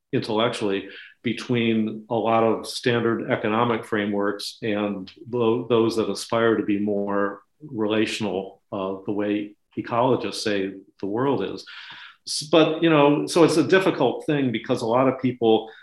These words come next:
continue to have in mind that commons are resources. Oh, the oceans, the internet, uh, s-, space,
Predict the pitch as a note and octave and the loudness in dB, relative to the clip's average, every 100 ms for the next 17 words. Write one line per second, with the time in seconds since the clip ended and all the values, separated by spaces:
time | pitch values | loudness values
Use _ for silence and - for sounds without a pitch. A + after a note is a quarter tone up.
0 | _ B2 A2+ C#3+ B2 A2 G#2+ A2+ G#2+ G2+ | _ -4 0 2 2 2 0 0 0 0
1 | G2+ G2+ G#2 G2+ G2 - A2 G#2 G2 G2 | 0 0 0 -2 -6 -4 -2 0 -2 -2
2 | F2+ G#2 B2+ - F2+ D#2+ G2 A2+ A#2+ F#2+ | -2 0 -2 0 -4 -4 -6 2 2 2
3 | G#2+ A#2 A#2 A2+ G#2 F#2+ - G2 A#2+ A2+ | 0 -2 -2 0 -4 -6 -10 -6 -2 0
4 | G2+ F#2+ F#2 - - G2 F#2+ - - - | 0 -4 -6 -10 -6 -6 -4 -6 -10 -12
5 | _ _ _ - - A#2+ G2+ - - | _ _ _ -14 0 2 2 -2 -8